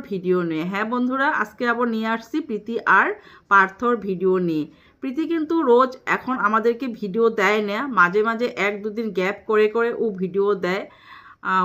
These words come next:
বুঝছি ও কেন ভিডিও দিচ্ছে না, ওর কিন্তু শরীরটা এখন বেশি ভালো নয়। ও আমাদেরকে কালকে, আহ, কালকে না দুই দিন আগের ভিডিওতে বলেছিল, লাস্ট ভিডিওতে আর কি,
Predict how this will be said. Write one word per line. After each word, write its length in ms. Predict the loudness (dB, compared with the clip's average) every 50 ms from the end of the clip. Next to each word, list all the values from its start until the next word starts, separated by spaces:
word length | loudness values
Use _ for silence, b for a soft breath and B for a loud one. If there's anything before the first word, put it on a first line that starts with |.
| 0
বুঝছি 420 | -2 -4 -4 -4 -2 0 0 0 2
ও 180 | 0 -2 -2
কেন 300 | 0 0 0 2 2 0
ভিডিও 320 | 0 -2 -2 -2 0 0 0
দিচ্ছে 400 | 0 -2 -6 -8 -6 -4 -4 -2
না, 160 | -2 -2 -4
ওর 240 | -2 0 2 2 0
কিন্তু 360 | 0 -4 -6 -6 -6 -6 -8
শরীরটা 420 | -4 -2 0 0 0 0 0 -2
এখন 260 | -4 -4 -2 -4 -4 -6 -2
বেশি 320 | -2 -4 -4 -2 -6 -6
ভালো 480 | -6 -6 -4 -2 -2 0 0 0 0 0
নয়। 400 | -2 -2 -2 0 0 -2 -4 -6 B B B B B B B B -2
ও 120 | 0 2
আমাদেরকে 540 | 2 4 2 2 0 2 0 0 0 0 -2
কালকে, 380 | 2 4 2 2 2 0 0 2 2 4 2 2 2 0
আহ, 160 | -2 -2 -4
কালকে 360 | -2 -2 -2 -2 -2 -4 -6 -4
না 120 | -4 -2
দুই 180 | -2 -2 -2 -2
দিন 160 | -2 0 2
আগের 300 | 2 2 2 2 -2 -2
ভিডিওতে 460 | -2 -4 -2 2 2 2 2 2 0
বলেছিল, 500 | 0 2 2 2 2 0 0 0 0 2
লাস্ট 360 | 4 4 4 2 2 -6 -4
ভিডিওতে 480 | -4 -2 0 0 0 0 -2 -2 -2 -2
আর 100 | -2 -2
কি, 280 | -4 -6 -8 -8 -8